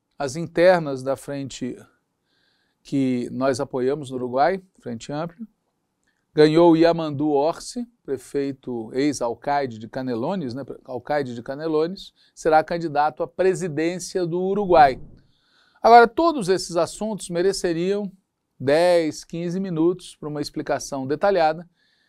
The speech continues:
que faremos nas próximas edições, porque nesta edição da Janela Internacional nós teremos uma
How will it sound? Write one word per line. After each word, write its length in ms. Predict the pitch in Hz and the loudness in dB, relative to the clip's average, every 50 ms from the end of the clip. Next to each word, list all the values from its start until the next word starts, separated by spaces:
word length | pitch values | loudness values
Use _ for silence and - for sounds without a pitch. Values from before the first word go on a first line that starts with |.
| _ _ _ | _ _ _
que 140 | _ - 254 | _ -4 -4
faremos 500 | 226 - 247 220 180 180 190 202 202 190 | 2 4 4 4 4 4 0 -2 -2 -2
nas 200 | 208 208 196 - | -2 -4 -4 -4
próximas 500 | _ 180 185 185 185 185 190 202 196 180 | _ 0 0 0 0 -2 -6 -8 -4 -4
edições, 560 | 202 208 185 - - 196 175 147 135 - - _ _ | -4 -4 -4 -6 -6 -6 -6 -6 -8 -10 -16 _ _
porque 280 | - - _ - 202 | -20 -20 _ -2 -2
nesta 520 | 190 185 180 190 202 220 240 220 - - 220 | 0 0 0 2 2 2 2 0 -4 -6 -6
edição 500 | 202 196 185 - - 190 180 190 226 - _ _ _ _ _ _ | -8 -6 -8 -4 0 2 2 2 0 -4 _ _ _ _ _ _
da 160 | - 151 160 | 2 2 2
Janela 380 | 156 139 156 147 139 143 139 143 | 2 2 -2 -6 -4 -6 -8 -8
Internacional 720 | 135 - 160 147 175 180 - - 226 196 190 196 214 - _ _ _ _ _ _ _ _ _ _ _ _ - | -8 -10 -10 -8 -8 -8 -6 -6 0 2 2 0 0 -2 _ _ _ _ _ _ _ _ _ _ _ _ -6
nós 480 | 160 170 175 180 185 202 202 - - | 0 2 4 4 4 4 0 -2 -8
teremos 680 | - _ - 196 180 180 185 196 196 202 196 - - - - | -8 _ 2 2 4 4 2 -2 -2 -6 -8 -10 -14 -16 -10
uma 400 | 185 180 185 196 202 196 - | -6 -4 0 0 0 0 -2